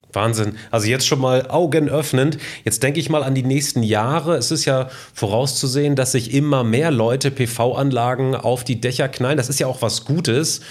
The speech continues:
Was passiert eigentlich mit den Netzentgelten für diejenigen, die dann übergeblieben sind? Ich sag's mal ganz direkt, wenn die Leute in der, in der Platte sozusagen dann diese ganzen Kosten auffangen müssen,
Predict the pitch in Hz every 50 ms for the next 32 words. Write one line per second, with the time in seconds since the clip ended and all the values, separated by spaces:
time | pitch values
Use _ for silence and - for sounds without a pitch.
0 | - - - - - - - _ 107 117 - - - - 120 113 - - - 165
1 | 196 202 - 226 226 226 202 - - 113 110 - 110 113 113 - 110 101 98 98
2 | 98 104 104 - - - 120 113 107 110 - 113 104 104 101 101 104 110 104 98
3 | 101 98 - - - - - 120 107 - 110 110 110 110 113 110 107 101 101 95
4 | 101 92 104 98 104 135 165 220 214 131 98 90 98 95 95 95 95 92 95 92
5 | 92 87 - - - 101 - - - - 120 - - 110 101 101 104 98 - -
6 | 107 101 135 156 - - 107 104 107 104 - - - - - 113 101 107 107 117
7 | 127 - 143 123 127 123 123 120 117 113 110 110 107 107 104 - - - - -
8 | _ _ - - - 73 92 131 117 120 113 117 - - 107 101 - - - 165
9 | 165 143 143 151 143 - 143 135 123 127 131 135 135 123 110 123 117 107 110 110
10 | 101 107 107 123 151 156 - - 123 - - - 170 175 - - - 147 123 113
11 | 113 131 160 180 175 - - - 160 123 104 101 98 101 98 98 - 123 135 143
12 | 143